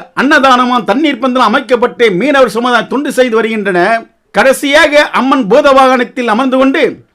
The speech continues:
மயான பூமி வந்தடைகின்றன. மயான சூரிய மறுநாள் அம்மனுக்கு விடாய் உற்சவம், அம்மனை குளிர வைக்க கஞ்சி ஊற்றுகின்றன.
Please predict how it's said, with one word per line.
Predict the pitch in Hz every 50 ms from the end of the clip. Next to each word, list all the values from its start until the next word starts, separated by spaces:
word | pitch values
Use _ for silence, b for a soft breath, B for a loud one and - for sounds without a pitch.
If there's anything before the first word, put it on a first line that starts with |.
| _ 104 123
மயான | 160 196 247 311 330 311 294 285
பூமி | 254 269 269 262 254 254 240
வந்தடைகின்றன. | 220 240 269 262 247 233 226 226 220 208 214 208 190 170 143 101 - - _ _ _ _ _ -
மயான | 190 233 247 247 247 254 254
சூரிய | - - 240 247 247 247 233
மறுநாள் | 254 269 240 240 247 247 233 226
அம்மனுக்கு | 220 - 226 247 247 247 240 180 190 262 220 196 151 123 - _ _ _ _ - 120
விடாய் | 156 208 262 277 262
உற்சவம், | 254 240 - - - 233 214 196 180 185 214 247 240 - - _ _
அம்மனை | - 175 240 262 262 269 262 262 226
குளிர | - 226 254 277 269 254
வைக்க | 247 247 240 - - 254 240 233 208 -
கஞ்சி | - 170 208 269 269 277
ஊற்றுகின்றன. | 262 254 208 202 233 220 214 208 196 190 175